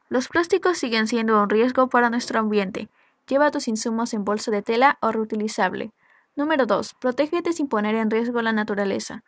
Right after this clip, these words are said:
No deseches o tires tus implementos de protección sanitaria en el área natural protegida.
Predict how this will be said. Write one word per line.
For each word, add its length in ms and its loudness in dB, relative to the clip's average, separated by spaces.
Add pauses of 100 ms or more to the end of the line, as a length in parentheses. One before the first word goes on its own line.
(180)
No 100 0
deseches 420 -2
o 120 -2
tires 240 0
tus 160 -4
implementos 540 -2
de 80 0
protección 440 -4
sanitaria 540 -2
en 160 0
el 160 0
área 180 0
natural 400 -2
protegida. 640 -8